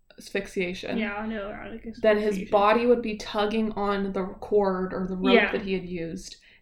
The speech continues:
Speaker 1: And the knot that was tied on the door handle or whatever would have
Speaker 2: Mm-hmm.
Speaker 1: tightened.
Speaker 2: Yeah.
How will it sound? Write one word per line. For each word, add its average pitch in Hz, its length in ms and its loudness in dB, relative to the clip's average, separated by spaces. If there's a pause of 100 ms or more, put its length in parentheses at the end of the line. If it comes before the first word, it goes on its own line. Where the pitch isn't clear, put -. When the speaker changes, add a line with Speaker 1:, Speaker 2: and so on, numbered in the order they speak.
Speaker 1:
And 196 200 0
the 202 140 -2
knot 214 560 4
that - 140 -6
was 185 180 -4
tied 185 440 -2
on 180 100 -4
the 180 80 -4
door 190 320 0
handle 180 340 -6
or 175 60 -8
whatever 175 560 -6 (100)
would 196 100 4
have 220 120 6
Speaker 2:
Mm-hmm. - 60 -10
Speaker 1:
tightened. 294 520 -2
Speaker 2:
Yeah. 240 300 0